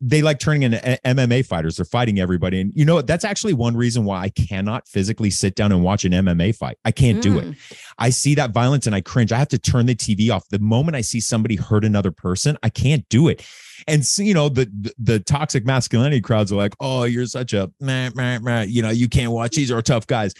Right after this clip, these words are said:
Speaker 1: You wanna know why? I look at those two guys in the ring and immediately I think, like, "What happened to you as a child?"
Speaker 2: Yeah.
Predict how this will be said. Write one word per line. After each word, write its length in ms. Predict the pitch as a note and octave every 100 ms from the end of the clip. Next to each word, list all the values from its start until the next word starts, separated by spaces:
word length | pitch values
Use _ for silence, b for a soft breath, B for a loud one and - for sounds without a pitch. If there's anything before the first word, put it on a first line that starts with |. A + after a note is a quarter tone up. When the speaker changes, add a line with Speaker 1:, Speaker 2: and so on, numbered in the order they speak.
| B B B
Speaker 1:
You 100 | A2+
wanna 240 | A#2 C3 D3+
know 120 | D#3
why? 360 | B2+ G#2 A2+ C3+
I 60 |
look 220 | A2+ A2+ -
at 60 |
those 180 | C#3 C3
two 160 | - A2+
guys 300 | G#2 G#2 A#2+
in 60 |
the 100 | G#2
ring 260 | E2+ F2+ G2+
and 80 | F2+
immediately 480 | E2+ E2+ G2+ F2
I 120 | F2 F2
think, 240 | G2+ F#2+
like, 160 | G2 G#2
"What 120 | B2
happened 400 | - C#3+ D3 D#3
to 20 |
you 80 | C#3
as 80 | B2
a 80 | G2+
child?" 600 | - G3 A#2+ A2+ F#2+ D2
Speaker 2:
Yeah. 240 | E3+ D#3+